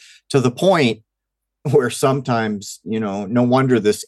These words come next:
alien thing, you know, the idea that, "Oh, well, aliens are getting us out of here so they can take over our world." It's almost that bad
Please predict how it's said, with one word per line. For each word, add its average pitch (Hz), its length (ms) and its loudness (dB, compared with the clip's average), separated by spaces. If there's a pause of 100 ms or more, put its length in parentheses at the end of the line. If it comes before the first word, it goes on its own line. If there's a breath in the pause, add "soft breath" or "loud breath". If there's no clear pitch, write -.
alien 113 520 0
thing, 98 280 -6
you 98 60 -2
know, 104 120 2
the 107 160 2
idea 110 340 2
that, 104 140 -2
"Oh, 190 200 0
well, 104 160 0
aliens 139 460 0
are 110 60 -4
getting 135 240 -2
us 120 120 -4
out 175 160 2
of 131 60 -2
here 110 140 -2
so - 120 -10
they 135 140 0
can 131 140 -8
take - 260 -6
over 107 300 2
our 101 100 0
world." 101 260 -2
It's 104 160 -4
almost 160 400 0
that 120 320 -2
bad 104 420 -2